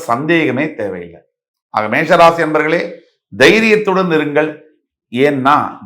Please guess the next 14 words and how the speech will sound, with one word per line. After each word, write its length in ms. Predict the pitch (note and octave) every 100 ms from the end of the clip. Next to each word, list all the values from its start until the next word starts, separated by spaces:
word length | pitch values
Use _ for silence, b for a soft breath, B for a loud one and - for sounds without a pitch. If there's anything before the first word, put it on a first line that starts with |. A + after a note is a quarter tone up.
| F#2+
தெய்வமே 460 | D3 F3+ E3 D3 E3+ D3+
உங்கள் 300 | B2+ C#3 B2+ -
பக்கம். 280 | - G#2+ - _ _ - - - _ - - - - _ _ _ _ F#3+
ரிஷபம், 360 | G#3 A3+ E3+ - -
ரிஷபராசி 480 | C3+ A#3+ B3+ B3+ B3+ A#3
என்பர்களுக்கு 560 | G#3+ G3 F3+ - F3+ F#3 F3+ - _ _ _ _ _ -
இந்த 240 | A3 B3 A#3
தமிழ் 240 | F#3 G#3+ -
புத்தாண்டு 460 | F#3+ - F3+ F3+ F3
இரண்டாயிரத்தி 420 | E3 E3+ F3 E3+
இருபத்தைந்து 480 | D#3+ D#3 D#3 D#3 D3+ C#3
பலன்கள் 320 | D3 D3 C#3
எப்படி 200 | B2 B2
இருக்கு 180 | G2+